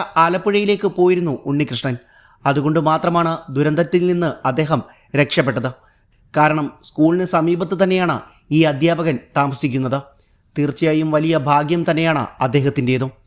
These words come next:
അതേസമയം തൻ്റെ പ്രിയപ്പെട്ടവരെല്ലാം വിട്ടുപോയത് കാണേണ്ടി വരുമല്ലോ എന്ന വേദനയിലാണ് ഉണ്ണികൃഷ്ണൻ ഇപ്പോഴുമുള്ളത്. ചൂരൽമലയിലേക്ക് അദ്ദേഹം തിരികെ പോവുകയാണ്. പ്രിയപ്പെട്ടവരിൽ പലരെയും കാണണം. എല്ലാമെല്ലാമായ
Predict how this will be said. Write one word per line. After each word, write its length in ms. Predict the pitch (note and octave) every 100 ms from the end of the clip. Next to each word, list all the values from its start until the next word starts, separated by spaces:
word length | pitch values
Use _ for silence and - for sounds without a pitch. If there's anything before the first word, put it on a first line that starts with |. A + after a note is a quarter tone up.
| _ _ _ _ _ _
അതേസമയം 540 | E3+ F3 G3+ A#3 A3+ A3+
തൻ്റെ 200 | A3+ G#3+
പ്രിയപ്പെട്ടവരെല്ലാം 800 | - F#3+ G3+ G#3+ A3 G#3+ G#3 G#3
വിട്ടുപോയത് 520 | F#3 F3 G3+ G#3 G3 G3 - _
കാണേണ്ടി 480 | E3+ E3 F3+ G3 F#3+
വരുമല്ലോ 420 | F#3 F3+ F#3 F#3 F#3+
എന്ന 220 | D#3 E3
വേദനയിലാണ് 680 | D#3 D#3 D#3+ F3 F#3 F3+ D3+ - C#3+
ഉണ്ണികൃഷ്ണൻ 480 | D3 D#3 D#3+ D3+ A#2 C3+
ഇപ്പോഴുമുള്ളത്. 600 | B2+ D#3 C#3+ B2+ B2 C3 - _ _ _ _ _
ചൂരൽമലയിലേക്ക് 800 | D#3 D3+ D#3+ E3 E3+ F3 F3 F3 -
അദ്ദേഹം 320 | C#3 D#3+ D#3 B2 - _
തിരികെ 340 | D#3 D#3 D#3+ D3+
പോവുകയാണ്. 460 | D3+ C#3 C3+ B2+ C3 - _ _ -
പ്രിയപ്പെട്ടവരിൽ 600 | C#3+ D3 D#3 D#3+ D#3+ D#3 D3+ -
പലരെയും 520 | D3 D3+ D#3+ D#3+ B2+ -
കാണണം. 340 | C3 C3+ C3+ - _ _ _ -
എല്ലാമെല്ലാമായ 680 | F3 G3+ A3 A3+ A3+ A3